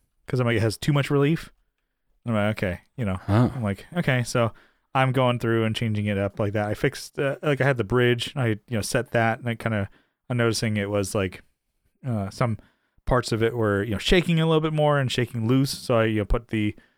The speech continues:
Speaker 1: uh, what's that, thread lock on
Speaker 2: Yeah.
Speaker 1: on it. The blue
Speaker 2: The
Speaker 1: one.
Speaker 2: blue shit.
Speaker 1: The blue one. So it's kinda keeping it, that's solved that issue. I'm like,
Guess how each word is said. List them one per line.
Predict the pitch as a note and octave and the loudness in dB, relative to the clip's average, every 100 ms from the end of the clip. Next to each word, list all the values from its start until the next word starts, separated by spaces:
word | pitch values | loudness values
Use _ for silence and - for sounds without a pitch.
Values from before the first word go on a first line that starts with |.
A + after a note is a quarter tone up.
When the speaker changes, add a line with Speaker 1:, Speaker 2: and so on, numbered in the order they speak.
| _ _ - | _ _ -6
Speaker 1:
uh, | A#2+ G#2 | -2 0
what's | G2+ G#2 | 0 -2
that, | G2 - | -4 -6
thread | - A#2 B2 | 0 2 2
lock | A#2 B2 - - _ - | 2 2 -2 -16 _ -4
on | C3 B2 B2+ - _ | -2 0 -4 -8 _
Speaker 2:
Yeah. | B2+ A2 F#2 - _ B2 | 4 4 4 -6 _ 0
Speaker 1:
on | B2 | 0
it. | C3 - _ _ _ - | 0 -6 _ _ _ -4
The | C#3+ | 2
blue | C3 | 4
Speaker 2:
The | B2+ | 8
Speaker 1:
one. | A2+ | 8
Speaker 2:
blue | A#2+ | 8
shit. | A2+ - B2+ B2+ - B2 | 8 6 6 6 0 -4
Speaker 1:
The | |
blue | A#2 A2+ | 0 0
one. | G#2+ A#2 _ _ _ | 0 -2 _ _ _
So | B2 | -2
it's | A2+ | 0
kinda | - B2 G#2 | 0 -2 0
keeping | B2 A2+ A2+ | -2 0 -2
it, | G#2+ _ - | -2 _ -2
that's | A2 G#2 - _ _ - | 0 0 -8 _ _ -6
solved | - B2+ A2+ | 2 2 4
that | G#2+ G#2+ | 2 2
issue. | G#2 - G#2+ | -2 -2 -2
I'm | |
like, | G#2 | -2